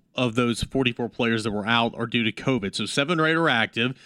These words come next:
You had twenty-seven or twenty-eight of the players out that were due to covid and or quarantining. The rest were simply just,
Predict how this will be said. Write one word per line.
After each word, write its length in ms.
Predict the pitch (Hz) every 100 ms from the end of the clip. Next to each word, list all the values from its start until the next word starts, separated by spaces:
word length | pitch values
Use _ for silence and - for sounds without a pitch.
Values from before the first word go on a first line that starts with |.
| - -
You 100 | 113
had 100 | 104
twenty-seven 560 | - 156 147 151 135
or 60 | 117
twenty-eight 480 | - 135 139 135 123
of 80 |
the 60 | 110
players 340 | - 127 117
out 200 | 117 123
that 60 | 113
were 120 | 110
due 160 | 110 117
to 80 | 110
covid 440 | - 123 113 90
and 220 | 95 120
or 140 | 110 104
quarantining. 680 | 147 139 113 - 104 107
The 80 | 135
rest 640 | 120 147 196 147 - - - - _ _
were 120 | 226
simply 300 | 240 180 175
just, 320 | 156 165 -